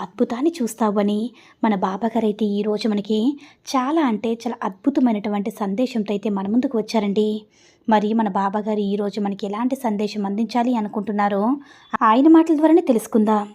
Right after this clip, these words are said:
ఆయన మాటలు వినే ముందుగా ఈ వీడియో కనుక నచ్చినట్లయితే లైక్ చేసి షేర్ చేయండి. మరిన్ని వీడియోస్ కోసం మన ఛానల్ని సబ్స్క్రైబ్ చేసుకుని మాకు కొంచెం సపోర్ట్ చేయండి. మరి మన బాబాగారి సందేశం ఏంటంటే, బిడ్డ,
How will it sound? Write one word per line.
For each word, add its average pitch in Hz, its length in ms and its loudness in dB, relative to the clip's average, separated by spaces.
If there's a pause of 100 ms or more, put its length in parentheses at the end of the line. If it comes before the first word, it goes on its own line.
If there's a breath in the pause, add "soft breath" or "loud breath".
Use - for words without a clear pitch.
(360 soft breath)
ఆయన 220 240 4
మాటలు 226 340 0
వినే 208 200 0
ముందుగా 208 540 0 (300 soft breath)
ఈ 233 140 4
వీడియో 226 360 4
కనుక 214 280 0
నచ్చినట్లయితే 208 760 0
లైక్ 208 380 -4
చేసి 226 200 -2
షేర్ 262 380 0
చేయండి. 214 440 0 (340 soft breath)
మరిన్ని 330 340 6
వీడియోస్ 269 400 4
కోసం 226 400 0
మన 196 120 0
ఛానల్ని 302 360 4
సబ్స్క్రైబ్ - 500 -4
చేసుకుని 214 520 0 (340 soft breath)
మాకు 220 180 2
కొంచెం 208 380 2
సపోర్ట్ 233 500 -2
చేయండి. 214 440 0 (440)
మరి 220 220 4
మన 233 140 4
బాబాగారి 208 480 -2
సందేశం 208 480 -2
ఏంటంటే, 208 580 -2 (380 soft breath)
బిడ్డ, 208 200 -2